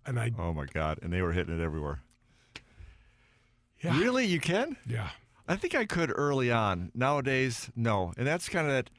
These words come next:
Speaker 2: that's kinda that age thing, which is kind of where we wanna
Speaker 1: Oh, yeah, it's gonna be a fantastic. The, the next two segments, the back nine and the nineteenth hole, folks, you gotta stay with us. We got some great numbers. We're gonna talk about playing the tour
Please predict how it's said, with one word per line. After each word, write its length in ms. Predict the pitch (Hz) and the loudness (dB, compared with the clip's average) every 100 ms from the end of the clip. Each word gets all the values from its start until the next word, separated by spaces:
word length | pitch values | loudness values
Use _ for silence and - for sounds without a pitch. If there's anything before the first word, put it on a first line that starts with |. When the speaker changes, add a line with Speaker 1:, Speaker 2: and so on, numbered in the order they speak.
| - - - - | -20 -20 -20 -10
Speaker 2:
that's 160 | 135 127 | -8 -4
kinda 200 | 170 151 | -2 0
that 160 | 127 - | 0 0
age 320 | 131 131 110 | 0 0 -2
thing, 340 | - 101 101 98 | -2 0 2 0
which 240 | 101 - | -2 -2
is 420 | 104 98 87 - - | -2 -2 -6 -10 -4
kind 160 | 117 | -2
of 100 | 110 | 0
where 160 | 107 107 | 0 0
we 160 | 101 | 0
wanna 340 | 101 104 92 85 - - | -2 -2 -2 -4 -6 -2
Speaker 1:
Oh, 100 | 170 | 0
yeah, 200 | 143 120 | 2 2
it's 100 | - | 2
gonna 180 | 165 139 | -2 0
be 180 | 131 127 | 2 0
a 80 | |
fantastic. 720 | 101 151 127 - 151 135 143 | 0 0 0 2 2 0 -2
The, 160 | 110 147 | -2 -4
the 180 | 123 139 | -2 0
next 240 | 156 156 | 0 0
two 140 | - 147 | 0 0
segments, 480 | - 143 131 123 | 0 2 2 0
the 80 | 143 | -2
back 300 | 123 143 131 | 2 2 0
nine 240 | 156 139 139 | 0 2 2
and 140 | 123 | 2
the 100 | 120 | 2
nineteenth 480 | 117 139 135 143 127 | 2 2 0 0 0
hole, 220 | 151 135 | 0 0
folks, 380 | 117 139 127 - - - - - | 0 0 0 -2 -6 -14 -20 -6
you 100 | 156 | 0
gotta 240 | 170 175 | 2 4
stay 220 | 139 160 135 | 2 2 4
with 220 | 120 113 | 4 4
us. 240 | 110 - - - - - | 2 0 -6 -18 -20 -4
We 120 | 151 | 0
got 160 | 139 135 | 2 2
some 200 | 139 120 | 0 0
great 400 | 101 139 170 156 | 2 2 2 2
numbers. 360 | 143 127 131 | 2 2 0
We're 80 | 143 | 0
gonna 180 | 147 175 | 0 0
talk 340 | - 151 151 | 0 0 0
about 300 | 156 120 104 | 0 0 0
playing 440 | - 156 156 170 170 | 0 2 2 2 0
the 80 | 156 | 0
tour 460 | - 135 131 127 | -2 0 2 0